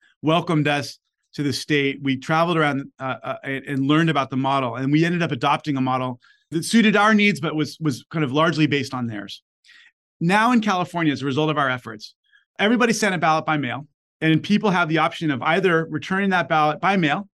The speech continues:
or they can go to a drop box, which is available. The drop boxes are available all over the state.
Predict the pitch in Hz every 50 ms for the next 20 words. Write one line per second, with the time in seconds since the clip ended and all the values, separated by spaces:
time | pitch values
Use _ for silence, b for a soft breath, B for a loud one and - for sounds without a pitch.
0 | _ - 180 170 165 160 226 262 247 - _ _ _ _ _ _ _ _ - 156
1 | 165 170 165 170 185 175 165 160 156 151 - - - 170 180 170 165 147 135 117
2 | - 143 165 180 202 202 - - 147 135 190 208 - - - - - - 147 147
3 | 147 143 156 131 120 135 120 143 151 156 165 175 147 139 160 156 151 143 - _
4 | _ _ - 143 147 143 - - 175 175 185 185 185 175 160 160 - 165 147 127
5 | 135 131 127 143 147 147 131 139 - - 139 165 196 202 180 147 147 127 123 -
6 | - 127 123 143 156